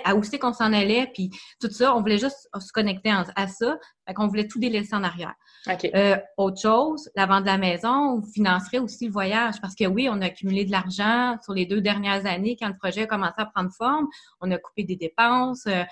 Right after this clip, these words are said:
Speaker 2: Mhm.
Speaker 1: on n'avait plus de téléphone à la maison, on n'avait plus le câble à la maison, euh, on avait des cartes de... Tu sais, techniquement, on avait des cartes de, de débit
Speaker 2: Mhm.
Speaker 1: qui n'avaient pas de frais bancaires, toutes des petites affaires comme ça où on coupait, fait que nous, on sortait plus aller au restaurant. Fait que...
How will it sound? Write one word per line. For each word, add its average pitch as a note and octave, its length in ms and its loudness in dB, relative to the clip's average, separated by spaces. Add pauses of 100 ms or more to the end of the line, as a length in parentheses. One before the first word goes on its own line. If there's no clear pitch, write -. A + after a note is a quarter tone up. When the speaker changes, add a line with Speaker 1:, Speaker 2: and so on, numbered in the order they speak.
(200)
Speaker 2:
Mhm. E3+ 180 -2
Speaker 1:
on E3 60 -2
n'avait F3 300 0
plus F#3 160 -10
de F#3+ 40 -14
téléphone F3 380 -4
à E3+ 40 -2
la D#3+ 120 -2
maison, E3 260 0
on C#4+ 180 6
n'avait F3 260 -2
plus - 160 -10
le E3 100 -18
câble C#4 220 4
à B3 40 0
la G3+ 140 0
maison, G#3+ 500 2 (380)
euh, F3 500 6
on F#3 100 2
avait F3 220 0
des F3+ 160 0
cartes G3 240 0
de... E3+ 500 2 (320)
Tu A3 140 0
sais, G#3+ 60 -8 (320)
techniquement, G#3 500 0
on - 20 -2
avait F3+ 160 -6
des G3 120 -4
cartes G#3+ 220 -2
de, F#3 200 2
de E3+ 180 -2
débit G3 560 2 (440)
Speaker 2:
Mhm. F#3 280 -4
Speaker 1:
qui F3 60 -2
n'avaient F3+ 180 2
pas D#3+ 140 -2
de - 80 -8
frais - 220 -10
bancaires, D4+ 580 4 (240)
toutes F#4+ 140 0
des C4 80 6
petites G#3 200 0
affaires A#3 340 6
comme F#3+ 180 4
ça B3 180 4
où A#3+ 100 2
on G3 120 0
coupait, A#3 260 0
fait G#3 120 -2
que G3 60 -2
nous, B3+ 60 4
on B3 60 2
sortait G#3+ 260 -4
plus G#3+ 140 0
aller G#3 140 4
au G3 40 0
restaurant. F3 460 -2
Fait E3+ 80 -12
que... - 60 -20